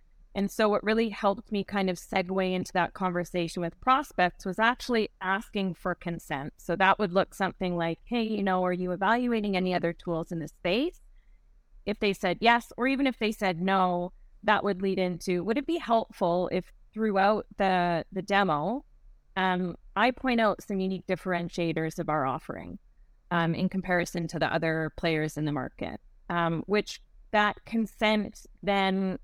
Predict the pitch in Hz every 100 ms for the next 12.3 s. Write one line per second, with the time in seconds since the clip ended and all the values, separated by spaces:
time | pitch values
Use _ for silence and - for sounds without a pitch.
0 | - - 190 185 185 175 - 190 240 262
1 | - 196 175 175 175 - 185 - - 180
2 | - - 190 - 180 247 247 175 175 196
3 | - 185 - 180 190 208 - - - 196
4 | 175 - 175 - 170 165 151 156 147 -
5 | 165 - 160 139 - 156 147 147 160 175
6 | 170 - - 165 156 - 147 151 - 156
7 | 147 147 143 - - 151 - 156 147 151
8 | 156 151 - 254 240 226 175 208 202 175
9 | 170 - - - - 185 208 208 170 170
10 | - 175 160 160 - - 180 170 165 196
11 | - 190 175 165 160 143 165 143 - -
12 | 131 -